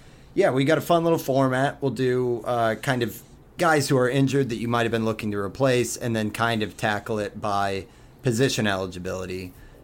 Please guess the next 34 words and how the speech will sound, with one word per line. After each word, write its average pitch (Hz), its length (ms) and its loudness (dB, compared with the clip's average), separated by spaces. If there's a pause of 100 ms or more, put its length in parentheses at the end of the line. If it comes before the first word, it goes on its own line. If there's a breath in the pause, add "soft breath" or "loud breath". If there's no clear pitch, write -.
So 107 640 2
we'll 117 140 -4
go 120 200 2
ahead 117 180 4
and 101 160 -4
jump 113 340 -2
in 135 440 -2 (120)
with 113 540 -2 (160)
outfield 110 640 -2 (460 soft breath)
because 123 340 0
you 143 60 2
might 160 240 4
have 175 80 -2
been 185 160 2
hit, 151 360 2 (140)
like 120 400 -4
Steve 147 320 0
and 135 100 2
I 135 140 2
both 127 300 2
have, 101 340 -4 (420 soft breath)
by 117 280 2
an 113 220 -2
injured 127 560 0 (280)
Eloy 123 300 2
Jimenez, 120 640 -2
who 107 340 0
just - 340 -6
cannot 135 460 0
seem 117 220 -2
to 104 80 0
catch 104 260 -6
a - 20 -8
break. 135 440 0